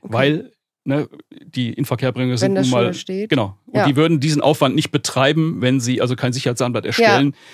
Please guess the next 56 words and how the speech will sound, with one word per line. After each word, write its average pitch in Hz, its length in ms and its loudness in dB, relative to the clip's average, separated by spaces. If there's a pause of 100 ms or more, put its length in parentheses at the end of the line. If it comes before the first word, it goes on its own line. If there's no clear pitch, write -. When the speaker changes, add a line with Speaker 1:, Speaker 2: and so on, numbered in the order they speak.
(160)
Speaker 2:
wenn 120 120 -2
sie 120 60 -2
es 117 100 -2
nicht 131 100 0
müssten. - 500 -2 (140)
Also 110 160 -4
insofern 107 340 -4
kann 104 140 -4
man 107 80 -2
davon 104 220 -6
immer, 104 300 -6
ist - 180 -2
eigentlich 147 200 2
nur 143 120 2
so 143 80 -2
ein 139 160 0
ganz 143 180 -2
guter 135 220 0
Speaker 1:
Mhm. 254 80 4
Speaker 2:
Trigger, 294 460 2
um - 120 -4
Speaker 1:
Ja, 294 140 6
Speaker 2:
das, 226 180 0
um - 80 -6
das 104 160 -6
festzustellen. 262 540 -2
Speaker 1:
definitiv. 110 240 -6 (380)
Speaker 2:
Und - 440 -4
eine 110 140 -8
kleine 131 640 -2 (360)
Pizzeria 123 800 -2
mit 107 260 -6
ihren 92 240 -4
zwanzig 123 400 -6
Gefahrstoffen 127 760 -4
ist 143 200 0
da - 60 4
erstmal 139 280 2
von 143 120 2
der 123 80 2
Speaker 1:
<laughs> 113 40 0
Speaker 2:
Herausforderung 160 560 2
her 135 240 2
identisch 131 500 -2
zu - 120 -6
einem 131 160 0
großen 131 340 -2
Unternehmen, 117 500 0
Speaker 1:
Okay. 127 260 2
Speaker 2:
global 127 260 0
agierenden 123 380 0
Unternehmen 123 340 0
mit 110 80 -2
mehreren 120 260 -2
tausend 131 300 -2
Gefahrstoffen. 107 540 -8